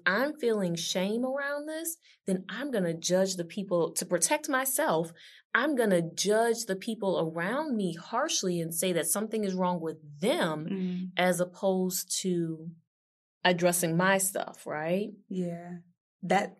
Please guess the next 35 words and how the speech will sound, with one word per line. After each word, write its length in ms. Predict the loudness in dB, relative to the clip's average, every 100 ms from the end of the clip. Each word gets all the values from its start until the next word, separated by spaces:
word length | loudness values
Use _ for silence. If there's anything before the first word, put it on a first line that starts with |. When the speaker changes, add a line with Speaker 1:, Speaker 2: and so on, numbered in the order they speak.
| -8
Speaker 2:
that's 320 | 0 2 2
a 60 | 0
really 180 | 0
good 160 | -2 -4
point. 220 | -4 -4
I 120 | -2 0
would 140 | 0
even 220 | 0 -2
say 520 | -2 0 0 -2 -4 -12 _ _
that 360 | 0 0 -2 -8
you 320 | -8 -2 2 2
might 240 | 2 0
be 120 | -2
so 260 | -2 2 2
attached 580 | 2 0 -2 -2 -2 -2
to 100 | 0
what 160 | 0
you've 160 | 0 -2
learned 440 | -2 0 0 0
because 360 | -2 -4 -2 0
now 200 | 0 0
it's 120 | -2
part 180 | -2 0
of 100 | 0
your 120 | 0
identity. 720 | 0 -2 -2 -4 -2 -4 -2 -2
So 220 | 0 2
when 160 | 2
someone 320 | 2 2 2 0
comes 420 | 2 2 2 2
for 140 | 2
you 280 | 4 4 4
or 80 | 4
they 120 | 4
disagree, 720 | 0 -2 -2 0 2 0 -2